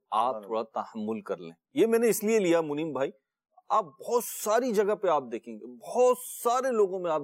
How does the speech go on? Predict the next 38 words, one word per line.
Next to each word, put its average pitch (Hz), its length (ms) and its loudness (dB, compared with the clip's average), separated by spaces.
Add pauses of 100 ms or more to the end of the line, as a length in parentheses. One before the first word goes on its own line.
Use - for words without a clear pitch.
دیکھیں 123 340 -4
گے 131 180 6 (420)
کہ 185 120 4 (140)
ان 202 220 -4
کے 233 180 2 (100)
اندر 180 380 2
جو 202 240 2
اچھی 190 300 -4
qualities 190 600 2
ہیں 196 100 2
نا، 185 140 0 (280)
اس 190 180 2
کا 220 140 4 (140)
ایک 240 300 0
سبب 202 320 0 (120)
ان 180 160 0
کی 202 120 -2
طبیعت 165 500 0
کا 196 80 2
ٹھہراؤ 120 460 0
ہے، 92 140 -12 (420)
ان 170 200 -2
کی 185 120 2
طبیعت 170 460 0
کا 180 80 0
اطمینان 139 580 0
ہے۔ - 200 -16 (380)
آ، 123 240 2
حضرت 156 340 0
سیدنا 151 300 -2
ابو 147 140 0
دردہ 135 260 2
رضی 139 260 2
اللہ 135 200 2
تعالیٰ 131 240 0
عنہ 120 80 -6
کی 127 60 -6
بات 117 220 2